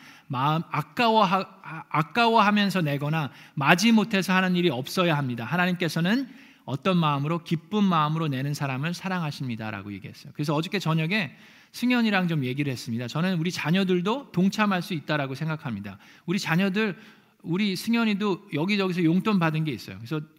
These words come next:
그 교회 보수 공사 한다 그랬더니 본인도 하겠대요. 그 아이가 얼마 할지는 저는 모릅니다. 뭐 본인이 정하는 거예요. 그러나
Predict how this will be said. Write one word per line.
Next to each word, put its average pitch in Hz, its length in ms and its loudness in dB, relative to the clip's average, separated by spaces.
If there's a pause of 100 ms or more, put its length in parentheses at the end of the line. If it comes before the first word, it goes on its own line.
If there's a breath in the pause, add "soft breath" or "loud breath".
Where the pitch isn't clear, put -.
그 165 280 2
교회 170 280 2
보수 156 340 -4
공사 151 240 -2
한다 165 220 0
그랬더니 165 400 -2 (240 loud breath)
본인도 202 300 4
하겠대요. 202 480 -2 (420 loud breath)
그 240 160 2
아이가 202 340 4
얼마 190 320 8
할지는 214 460 2
저는 208 280 4
모릅니다. 170 560 4 (340 soft breath)
뭐 143 320 -4
본인이 226 360 6
정하는 170 380 4
거예요. 110 220 -6 (340)
그러나 185 520 2